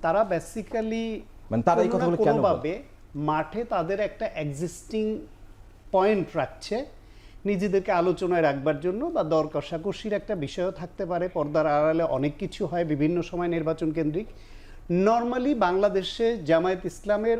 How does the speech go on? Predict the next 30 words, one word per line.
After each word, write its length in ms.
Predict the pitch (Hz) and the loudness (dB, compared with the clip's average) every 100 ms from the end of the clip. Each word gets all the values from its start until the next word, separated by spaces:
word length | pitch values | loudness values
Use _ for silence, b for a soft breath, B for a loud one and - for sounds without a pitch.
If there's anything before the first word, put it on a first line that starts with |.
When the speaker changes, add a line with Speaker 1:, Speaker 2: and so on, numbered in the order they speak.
| 196 | 0
Speaker 1:
অতীতের 360 | 160 190 214 | -4 -4 -4
সকল 500 | 196 - 196 - 262 | -4 -8 -12 -4 -4
ইতিহাস 420 | 240 - 170 165 139 123 | -4 -4 -2 0 0 0
বলে, 320 | 120 131 240 B B B | -2 0 -2 B B B
তারা 160 | 175 175 | -2 -2
এককভাবে 680 | 180 175 214 214 190 196 190 | 0 -2 -2 -2 -2 -2 0
নির্বাচন 580 | 180 170 170 - 180 151 | 0 2 -2 0 -2 -2
করলে 420 | 170 170 196 269 311 | 0 0 2 0 0
তাদের 340 | 165 143 147 220 - b b b 151 123 | -2 -2 0 -2 -4 b b b -12 -8
ভোট 240 | 117 190 220 - | 2 2 0 0
প্রাপ্তির 360 | 233 - 262 220 | -2 0 -6 0
পার্সেন্টেজ 560 | 285 - 233 240 277 220 | -2 0 -4 0 0 0
হয়তো 200 | 214 208 | -2 -2
কিছুটা 440 | 160 160 165 147 | -4 -4 0 0
আছে, 280 | 123 - 151 b b b - | 0 -2 -6 b b b 0
চার, 200 | 180 165 | 2 2
পাঁচ, 320 | 175 160 - | 2 0 0
ছয়, 180 | 165 156 | -2 -2
সাত, 320 | 156 151 147 | 0 -2 0
আট 260 | 143 139 151 | 2 0 0
এরকম 320 | 143 135 139 | -4 -2 -2
হয়ে 220 | 151 208 | 2 2
যায় 200 | 175 143 | 4 0
কখনো 300 | 143 131 139 | 0 -2 -2
কখনো, 360 | 135 123 143 294 B B B | -2 -2 -4 -4 B B B
কিন্তু 160 | 185 190 | 0 0
আসন 440 | 170 175 - 240 | 0 -2 -2 -2
প্রাপ্তিতে 640 | 226 214 190 - 190 220 226 | 0 -2 -2 -4 -4 0 0
very 260 | 151 156 | 4 4
poor। 380 | 151 - 120 104 | 2 -2 -8 -8